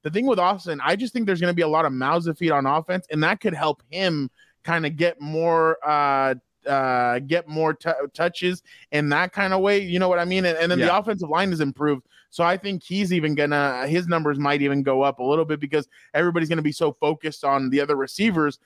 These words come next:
Speaker 1: that that could help Austin actually, uh, come alive.
Speaker 2: So I thought it was, uh, odd in, in the post Melvin Gordon era, the Chargers three straight years tried to find this complimentary back, this grinder to, to Austin,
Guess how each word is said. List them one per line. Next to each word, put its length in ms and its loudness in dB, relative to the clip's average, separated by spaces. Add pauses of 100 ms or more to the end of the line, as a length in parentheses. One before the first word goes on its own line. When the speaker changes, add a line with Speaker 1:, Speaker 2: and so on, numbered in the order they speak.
(200)
Speaker 1:
that 120 -2
that 140 0
could 100 -2
help 260 -2
Austin 440 -2
actually, 500 -2 (100)
uh, 460 2
come 160 -2
alive. 480 0 (580)
Speaker 2:
So 140 -2
I 80 0
thought 160 -2
it 60 -4
was, 140 -2
uh, 200 0
odd 300 2
in, 180 -4
in 140 -2
the 40 0
post 320 -2
Melvin 300 2
Gordon 320 2
era, 260 2
the 120 0
Chargers 480 -2 (100)
three 300 -2
straight 360 -2
years 540 -4 (100)
tried 360 0
to 80 0
find 340 -2
this 140 -4
complimentary 800 0
back, 440 -2
this 140 -4
grinder 840 -2
to, 200 0
to 220 -2
Austin, 440 -2